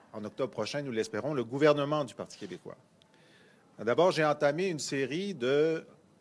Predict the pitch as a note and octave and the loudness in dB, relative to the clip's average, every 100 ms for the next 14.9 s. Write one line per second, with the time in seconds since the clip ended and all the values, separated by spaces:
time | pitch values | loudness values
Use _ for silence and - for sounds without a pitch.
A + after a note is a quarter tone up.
0 | _ - D#3+ D#3+ E3+ E3 F3+ - D#3 C3+ | _ 2 2 2 -2 -2 -2 -2 2 2
1 | B2 G#2+ G#2+ - - - - - - C3 | 2 -2 -4 -20 -20 -20 -20 -20 -12 -4
2 | C3 A#2 - C3 A2+ C#3 D#3 - A#2+ - | -2 -2 -6 -6 0 0 -2 -6 -8 -8
3 | - A#2+ A2+ D3 F#3 - - - - - | -2 -2 0 -4 -6 -12 -20 -20 -20 -18
4 | A#2 A#2+ C#3 E3 - - A2+ C3+ D3 - | -4 0 0 -2 -8 -10 -2 0 2 2
5 | C3+ D3+ F#3 - E3 - C3+ E3 - - | 2 0 -2 0 0 0 -2 -4 -6 -12
6 | C#3+ D3 C3+ - B2 B2 G#3 G3 D#3+ G#2+ | -6 -2 -2 -2 -6 -6 -8 -12 -6 -6
7 | - B2+ C3+ B2 B2+ A2+ G2+ B2+ C3+ G2+ | -2 -2 -2 -4 -6 -6 -8 -10 -8 -10
8 | - B2+ F#3+ - - - - _ - B2 | -6 -8 -8 -14 -20 -20 -20 _ -8 -2
9 | C3 C#3+ F3 D3 C#3+ D#3 D#3+ F3+ C3 - | 0 0 -2 0 0 2 0 0 -2 -4
10 | C3+ C#3 C#3 B2+ B2+ D3 D#3 D3 A2 A2 | -2 -2 -2 -4 -2 -2 -2 -4 -4 -4
11 | A#2 A2 D3+ B2+ B2+ D#3+ F3 C#3+ C#3+ E3+ | -4 0 2 2 0 -4 -2 -2 -4 -2
12 | D3 B2+ D3 D3 C3+ B2+ A#2+ A#2+ F3+ B2 | -2 -2 -2 -2 0 0 0 -2 -6 -8
13 | A2 A2+ A2 - B2+ C3+ B2 C3 - A#2+ | -4 -6 -8 -10 -6 -2 0 0 -4 -6
14 | A#2 B2 D#3+ - B2 C3 A#2+ A2+ D3 | -4 -6 -8 -10 -8 -4 -2 -4 -6